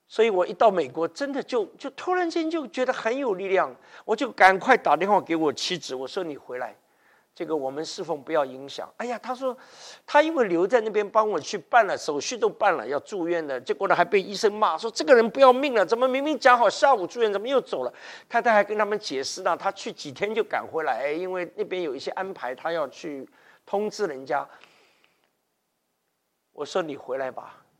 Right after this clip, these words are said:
我说：“感谢神，神给我这个感动，我们交托他负责。”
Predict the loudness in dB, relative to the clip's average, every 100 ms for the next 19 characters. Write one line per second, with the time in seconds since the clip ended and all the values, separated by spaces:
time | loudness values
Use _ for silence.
0 | _ _ _ _ _ -16 -14 -10 -12 -12
1 | -14 -14 -18 -20 _ _ -16 -12 -10 -10
2 | -10 -14 -16 -16 -20 -20 -20 _ _ _
3 | _ _ _ _ _ -6 -4 -4 -4 -2
4 | -2 -6 -14 -10 -12 -12 -20 -20